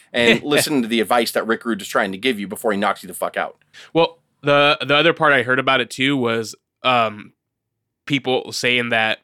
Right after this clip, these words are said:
Speaker 2: because Rude had a known reputation of being a tough guy and, you know, roughing people up, it, it, it was kind of implied that m-, the Warrior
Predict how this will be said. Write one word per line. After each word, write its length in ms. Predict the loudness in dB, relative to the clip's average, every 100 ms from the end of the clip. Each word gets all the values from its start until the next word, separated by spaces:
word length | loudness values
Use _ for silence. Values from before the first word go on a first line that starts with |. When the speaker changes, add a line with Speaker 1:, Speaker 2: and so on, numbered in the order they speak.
| -12
Speaker 2:
because 560 | -14 -4 2 4 2
Rude 440 | 0 -2 -2 -4 -14 _ _ _ _ _ -6
had 220 | -2 0
a 60 |
known 260 | 0 0 0
reputation 760 | -2 -2 -8 -6 -6 -6 -8 -8
of 180 | -8 -8
being 160 | -10
a 80 | -8
tough 300 | -6 -6 -4
guy 220 | -2 -2
and, 200 | -4 -8
you 60 | -10
know, 120 | -4
roughing 300 | -4 -4 -10
people 360 | -12 -10 -4 0
up, 340 | 0 0 _ _ _ -20 _ _ _ _
it, 260 | -2 -2 -6 _
it, 140 | -12 -12 _ _
it 120 | -4 -2
was 140 | -2
kind 200 | -2 0
of 80 | 0
implied 400 | -2 0 0 2
that 100 | 0
m-, 280 | -2 -8 -10 -18
the 220 | -4 -4
Warrior 640 | -2 2 2 4 2 0